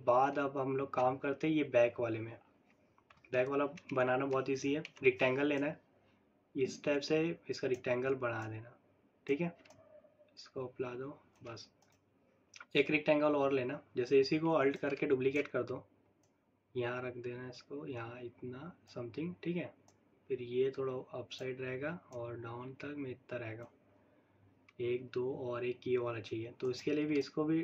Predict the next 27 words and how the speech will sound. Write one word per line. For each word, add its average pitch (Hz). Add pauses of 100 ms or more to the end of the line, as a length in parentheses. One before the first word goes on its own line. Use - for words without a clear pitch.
(120)
alt 135
करके 139
drag 123
कर 135
देता 127
हूँ 143 (760)
और 120
इसका 120
पूरा 131 (440)
माइनस 123
नाइंटी, -
इसको 120
ninety 127
degree 135
कर 131
देता 123
हूँ, 165 (200)
flat 120
हो 127
जाएगा। 127 (1040)
और 120
इसको 147 (240)
यहाँ 123
से 139
जोड़ 123
देता 127
हूँ 147